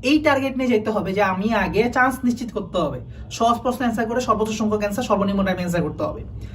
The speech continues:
then আমি আস্তে আস্তে পজিশন আগাবো। যে সময় সেভ করে ফেললাম, এই সা-, টাইমে হচ্ছে আমাকে কাজটা করতে হবে। So আমার এটা প্রথম অংশ শেষ ভিডিওর।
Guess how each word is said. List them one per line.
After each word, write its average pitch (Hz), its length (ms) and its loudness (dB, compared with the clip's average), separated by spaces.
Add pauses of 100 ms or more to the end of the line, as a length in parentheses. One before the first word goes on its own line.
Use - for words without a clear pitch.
(420)
then 277 200 6 (840)
আমি - 420 -6
আস্তে - 200 -10
আস্তে - 240 -6
পজিশন 180 300 0
আগাবো। 131 240 -6 (800)
যে 180 80 0
সময় 202 300 2
সেভ 214 200 2 (100)
করে 240 120 4
ফেললাম, 262 340 2
এই 208 140 -4
সা-, 190 280 0
টাইমে 175 200 -2
হচ্ছে 165 200 -4
আমাকে 170 300 -2 (840)
কাজটা 190 260 0
করতে 156 260 -8
হবে। 123 140 -8 (460)
So 254 80 2 (220)
আমার 226 180 4
এটা 226 220 2
প্রথম 208 380 0
অংশ 196 160 -2
শেষ 180 280 -4
ভিডিওর। 147 340 -2